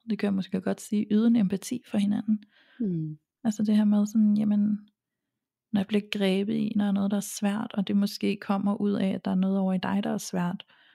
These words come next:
Speaker 1: så bare tillad at rumme det, i stedet for at sidde og tænke, "Åh, det ved jeg ikke, hvordan jeg skal gøre noget ved, så nu bliver jeg helt underlig," ikke?
Speaker 2: Mhm.
Speaker 1: Ja. <laughs>
Speaker 2: Præcis.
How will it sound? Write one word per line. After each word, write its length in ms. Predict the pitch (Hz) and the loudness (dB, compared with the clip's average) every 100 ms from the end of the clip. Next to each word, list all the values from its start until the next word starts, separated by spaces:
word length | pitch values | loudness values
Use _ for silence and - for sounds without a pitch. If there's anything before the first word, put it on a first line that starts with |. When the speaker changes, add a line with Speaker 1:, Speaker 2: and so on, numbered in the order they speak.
| _ _ _ _ _ - | _ _ _ _ _ -16
Speaker 1:
så 280 | - - 202 | -8 -4 -4
bare 440 | 190 180 185 208 220 | -2 -4 -2 -4 -6
tillad 480 | - 220 214 208 208 - _ | -2 0 0 -2 -4 -8 _
at 140 | 190 - | -8 -4
rumme 340 | 196 208 208 | 2 2 2
det, 220 | 214 170 160 - | -4 -4 -6 -10
i 40 | 175 | -10
stedet 320 | - 190 190 | -2 -2 -2
for 160 | - | -2
at 260 | 185 220 190 | -2 -2 -4
sidde 280 | - 196 190 | -6 -4 -4
og 100 | 196 | -4
tænke, 360 | 208 185 180 - _ _ _ _ _ - | -2 -2 -2 -8 _ _ _ _ _ -8
"Åh, 260 | 233 240 240 | -6 -6 -6
det 100 | 233 | -2
ved 160 | 208 | 0
jeg 80 | 208 | 0
ikke, 100 | 196 | -2
hvordan 240 | 208 196 190 | -2 -2 -2
jeg 80 | |
skal 160 | 190 - | -4 -8
gøre 180 | 208 196 | -4 -2
noget 240 | 196 202 | -2 -2
ved, 180 | 202 202 | -2 -4
så 140 | 208 | -2
nu 340 | 208 208 208 202 - | 0 2 0 -2 -8
bliver 160 | - 208 | -4 -2
jeg 100 | 196 | 0
helt 200 | 190 202 | 0 0
underlig," 360 | 196 180 214 233 | 0 0 0 -2
ikke? 480 | 302 _ - 185 180 | -8 _ -8 -4 -2
Speaker 2:
Mhm. 220 | 160 139 - _ _ _ _ | -4 -6 -14 _ _ _ _
Speaker 1:
Ja. 200 | 214 202 214 190 - - - - - | -2 -2 -4 -6 -8 -12 -12 -12 -4
<laughs> 400 | 269 - - _ | -4 -6 -14 _
Speaker 2:
Præcis. 600 | 180 - - 180 - | -14 -8 -8 -8 -18